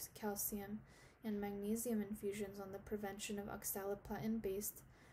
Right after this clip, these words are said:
sensory neu-, neuropathy. A total of sixteen studies were included with one thou-,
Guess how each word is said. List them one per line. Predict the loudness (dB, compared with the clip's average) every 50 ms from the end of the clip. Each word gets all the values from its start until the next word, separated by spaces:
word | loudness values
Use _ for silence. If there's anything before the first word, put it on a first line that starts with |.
| -12 0
sensory | 4 4 6 6 4 2 0 2 4 4 6 4
neu-, | 4 2 -2 -6 -10 -8 -4 -2
neuropathy. | -2 0 0 0 -2 -2 -2 -2 -4 -2 -2 -4 -4 -4 -6 -8 -12 -16 -18 -18 -18 -18 -18 -18 -18 -18 -18 -10 -4
A | -2 -2 -2 -2
total | 2 4 4 6 6 8 8
of | 8 6 8
sixteen | 6 6 6 4 2 0 2 2 2 4 4
studies | 4 6 8 10 10 10 10 10 8
were | 6 4
included | 4 2 -4 0 4 4 6 6 4 4
with | 2 0 0 0 2
one | 2 2 4
thou-, | 4 4 4 2